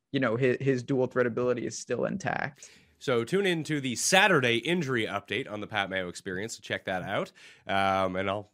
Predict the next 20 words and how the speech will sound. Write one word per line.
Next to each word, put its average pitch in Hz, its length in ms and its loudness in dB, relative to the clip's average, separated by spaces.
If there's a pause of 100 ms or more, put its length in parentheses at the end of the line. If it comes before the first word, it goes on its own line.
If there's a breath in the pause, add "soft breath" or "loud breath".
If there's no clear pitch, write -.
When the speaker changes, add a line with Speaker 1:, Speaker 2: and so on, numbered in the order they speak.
Speaker 2:
I 87 140 -10
should 90 260 -10
have 95 220 -4
some 110 120 -8
info 110 360 -4
on 98 140 -2
it 107 100 -12
by 107 160 2
then. 135 120 -2
Hopefully 214 380 0
we 120 140 0
have 107 160 0
some 101 100 -8
info. 98 220 -4
If 180 180 -4
not, 143 220 4
he's 123 100 -2
gonna 127 140 -4
be, 113 100 -2
like, 98 160 -2